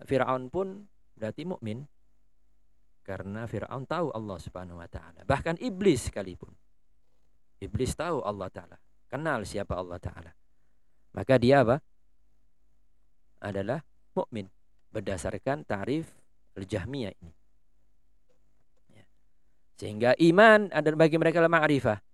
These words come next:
wal kufur adalah jahl, kata mereka. Nah, ini kelompok ekstrim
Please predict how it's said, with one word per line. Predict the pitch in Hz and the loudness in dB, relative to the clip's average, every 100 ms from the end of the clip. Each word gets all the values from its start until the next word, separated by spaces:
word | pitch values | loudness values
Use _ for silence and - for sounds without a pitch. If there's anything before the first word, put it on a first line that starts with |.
| - - - - | -20 -20 -20 -10
wal | 117 117 | -2 0
kufur | - 180 165 143 | 2 4 4 4
adalah | 127 107 | 4 6
jahl, | 123 98 92 76 | 6 6 0 -4
kata | 95 92 | -6 -6
mereka. | 87 85 - - - - - - - - - - - - - | -8 -10 -12 -20 -20 -20 -20 -20 -20 -20 -20 -20 -20 -20 -12
Nah, | 101 98 | -4 2
ini | 117 | 4
kelompok | 120 - 104 110 | 4 4 4 4
ekstrim | 107 104 - 123 127 135 | 2 0 0 6 6 6